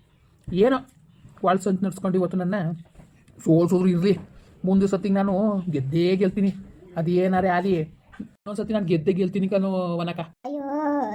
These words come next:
Speaker 2: ಒಳ್ಳೇದಾಲಿ ಕಣಪ್ಪ, ಬ್ಯಾಡ ಅಂದನ ಅಲಿಗಟ್ ನಾನು ಇದ್ರ ಈ ಕಣ್ಣಲ್ಲಿ ನೋಡ್ತೀನಿ. ಬಿಡು ಮಗ, ಗೆಲ್ ಮಗ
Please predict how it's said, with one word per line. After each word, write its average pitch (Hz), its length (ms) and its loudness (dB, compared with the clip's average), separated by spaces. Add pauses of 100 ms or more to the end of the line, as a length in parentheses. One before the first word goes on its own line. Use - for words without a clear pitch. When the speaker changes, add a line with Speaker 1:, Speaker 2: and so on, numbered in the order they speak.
(480)
Speaker 2:
ಒಳ್ಳೇದಾಲಿ 294 640 2
ಕಣಪ್ಪ, 262 360 -4 (520)
ಬ್ಯಾಡ 269 300 2
ಅಂದನ 269 380 -2 (640)
ಅಲಿಗಟ್ 294 380 2
ನಾನು 285 320 0
ಇದ್ರ 294 200 0
ಈ 294 80 2
ಕಣ್ಣಲ್ಲಿ 294 400 0
ನೋಡ್ತೀನಿ. 285 480 0
ಬಿಡು 262 200 0
ಮಗ, 262 280 0 (800)
ಗೆಲ್ 339 240 6
ಮಗ 339 200 2